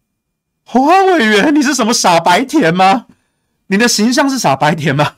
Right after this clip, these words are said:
我真的不知道欸，你们现在的人设是这样打造的吗？拜托，洪安委员，进工地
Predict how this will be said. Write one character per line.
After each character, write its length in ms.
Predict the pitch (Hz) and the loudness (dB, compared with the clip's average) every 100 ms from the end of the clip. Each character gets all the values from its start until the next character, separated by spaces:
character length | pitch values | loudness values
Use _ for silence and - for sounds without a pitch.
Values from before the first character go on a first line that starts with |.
| _ - | _ -6
我 160 | 233 | -2
真 140 | 247 359 | 0 0
的 60 | |
不 120 | 294 | 0
知 160 | 294 294 | -6 -6
道 260 | 285 269 208 | 0 2 2
欸， 200 | 160 - - - - - _ | -2 -6 -14 -20 -20 -20 _
你 80 | 190 | -4
们 80 | 226 | 0
现 160 | 320 | 2
在 60 | 254 | 2
的 40 | |
人 160 | 196 185 | 0 -2
设 160 | 202 226 | -2 -4
是 100 | 214 | 0
这 60 | |
样 140 | 208 190 | -2 0
打 220 | 139 131 | -2 -2
造 240 | 180 160 | -2 0
的 100 | 147 | 0
吗？ 260 | 135 123 - _ _ _ _ _ _ _ - - - _ - | -2 -4 -8 _ _ _ _ _ _ _ -20 -20 -20 _ -2
拜 140 | 160 | -2
托， 280 | 151 143 147 | 0 -4 -4
洪 160 | 131 | -4
安 120 | 135 143 | -4 -4
委 120 | 104 | -6
员， 220 | 87 92 _ _ _ _ _ _ - | -10 -14 _ _ _ _ _ _ -10
进 320 | 196 156 123 | -4 -4 -4
工 320 | 135 123 131 | -4 -4 -8
地 260 | 135 113 | -10 -10